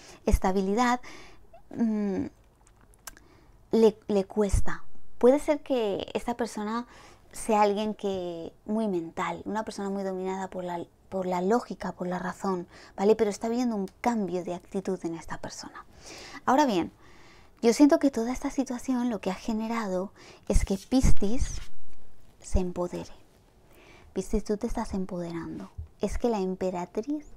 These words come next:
es esa persona empoderada, fuerte, valiente, decidida,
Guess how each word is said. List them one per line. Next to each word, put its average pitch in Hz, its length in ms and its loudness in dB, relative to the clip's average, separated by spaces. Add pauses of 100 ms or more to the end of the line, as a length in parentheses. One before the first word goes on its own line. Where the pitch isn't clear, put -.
(140)
es 196 240 -4
esa 214 240 -8
persona 196 640 -8 (280)
empoderada, 160 1200 -8
fuerte, 180 1040 -8 (520)
valiente, 196 1080 0
decidida, 190 1200 0